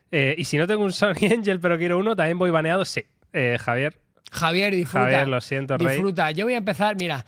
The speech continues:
Speaker 1: Lo siento.
Speaker 2: El otro día lo pensaba, no descarto hacer una sección del recomendador con un Sony Angel.
Speaker 1: Porque no sé banear a gente, Carlos, ¿eh? <laughs>
Speaker 2: No,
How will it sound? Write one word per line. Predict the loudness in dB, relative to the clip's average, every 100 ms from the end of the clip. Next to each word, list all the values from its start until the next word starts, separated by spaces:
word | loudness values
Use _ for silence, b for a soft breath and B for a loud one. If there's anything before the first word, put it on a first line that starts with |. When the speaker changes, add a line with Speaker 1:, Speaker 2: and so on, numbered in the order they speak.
| -4
Speaker 1:
Lo | -4
siento. | -2 -2 0 2
Speaker 2:
El | 4
otro | 4 2
día | 2
lo | 2
pensaba, | 0 0 0 0
no | -2
descarto | -2 -2 -2
hacer | -2 -2
una | -2
sección | -2 -2 0
del | -2
recomendador | -2 -2 -2 -2 -2
con | -4
un | -4
Sony | -6 -8
Angel. | -10 -10 -4
Speaker 1:
Porque | -4 -2
no | -2
sé | 0
banear | 2 2 2 0
a | -4
gente, | -6 -2 0
Carlos, | 0 -2 -10 -18
¿eh? |
<laughs> |
Speaker 2:
No, | _